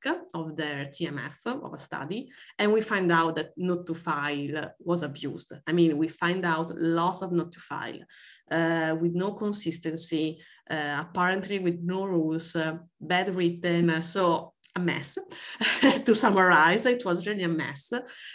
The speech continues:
and so we came out, uh, with our report, uh,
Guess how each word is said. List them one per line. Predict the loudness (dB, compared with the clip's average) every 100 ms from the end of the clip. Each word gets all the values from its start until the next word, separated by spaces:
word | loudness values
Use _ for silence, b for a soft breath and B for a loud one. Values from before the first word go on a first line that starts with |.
| B
and | 2 4 4 2 0
so | 2 0 2
we | 6 6 6
came | 2 -2 2
out, | 2 2 0
uh, | 0 0 -4 _ _ _ -18 -6
with | 0
our | 4 4 4
report, | 4 2 2 -4 -4 -2
uh, | 0